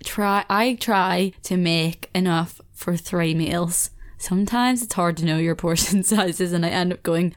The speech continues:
way overboard. My housemates would always joke that I would literally be able to feed a family of ten anytime I cooked.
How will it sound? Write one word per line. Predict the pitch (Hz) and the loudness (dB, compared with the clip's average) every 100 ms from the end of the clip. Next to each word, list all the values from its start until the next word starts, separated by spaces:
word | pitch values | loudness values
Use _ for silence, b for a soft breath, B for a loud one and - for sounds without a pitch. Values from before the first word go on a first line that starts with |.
| - | -2
way | 170 214 269 | 0 4 2
overboard. | 208 190 185 180 190 | 2 0 2 2 2
My | 185 185 | 0 2
housemates | 170 170 180 180 | 0 0 -2 -2
would | 180 | -2
always | 180 170 | -2 -2
joke | - 180 175 - | -2 -2 -2 -2
that | 180 165 - b b b - - | 0 -2 -6 b b b -14 -4
I | 170 | 0
would | 175 170 | 2 2
literally | 175 175 - 185 | 2 0 0 0
be | 180 | 0
able | 175 175 | 0 0
to | 185 | 0
feed | 175 170 | 0 0
a | |
family | 175 175 175 170 | 0 0 0 0
of | - | -2
ten | 180 165 165 185 | 0 0 2 2
anytime | 185 185 190 185 | 2 2 2 0
I | |
cooked. | 180 180 196 - | 0 0 -2 -6